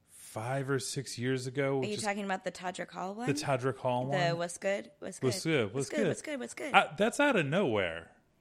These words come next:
Speaker 1: right? Like, the
Speaker 2: Yeah, a little bit, but, like, Todrick Hall is one of us.
Speaker 1: No, no, but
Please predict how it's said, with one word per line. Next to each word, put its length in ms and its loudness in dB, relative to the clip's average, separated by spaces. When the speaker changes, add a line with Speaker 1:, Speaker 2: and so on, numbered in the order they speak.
Speaker 1:
right? 240 4
Like, 240 4
the 240 4
Speaker 2:
Yeah, 180 8
a 40 4
little 220 4
bit, 280 2
but, 100 4
like, 200 4
Todrick 340 2
Hall 240 2
is 300 -6
one 200 -2
of 120 -6
us. 520 -4
Speaker 1:
No, 160 8
no, 160 8
but 220 4